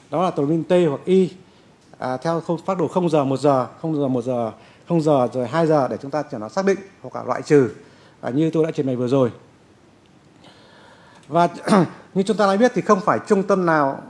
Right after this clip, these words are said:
à, cũng có cái xét nghiệm S vitamin T hoặc Y. Vậy thì chúng tôi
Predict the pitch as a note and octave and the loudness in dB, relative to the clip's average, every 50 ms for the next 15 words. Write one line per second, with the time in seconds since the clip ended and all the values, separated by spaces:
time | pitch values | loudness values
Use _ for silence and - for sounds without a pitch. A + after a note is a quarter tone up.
0 | - - B2 B2 B2 B2 B2 B2 - - - - _ _ _ _ _ - - F#3 | -16 -10 -8 -6 -6 -4 -6 -8 -10 -12 -18 -20 _ _ _ _ _ -12 -10 -10
1 | G3 - F3+ D#3 D#3+ D#3 - F3+ F3 E3+ - G3+ G#3 F#3+ - - - - E3+ G3 | -2 2 2 2 2 2 -2 -6 -8 -6 -4 -2 -2 -2 -2 -4 -8 -8 -6 -6
2 | G3 - F3+ F3 F3 D#3+ F#3+ F#3 F#3 F3+ E3 D3 C#3+ D#3 F3+ F#3+ F#3 E3 D3 F#3+ | -4 -4 -4 -4 -4 -2 -2 0 0 0 -2 -4 -4 -2 0 0 0 2 0 0
3 | E3+ C3 D3+ D3 C#3 - - - - - _ _ - F#3 F#3+ F3+ G3+ G3 F#3 F3 | 0 0 0 -2 -2 -4 -8 -16 -20 -20 _ _ -10 -8 -4 -2 -2 -2 -2 -4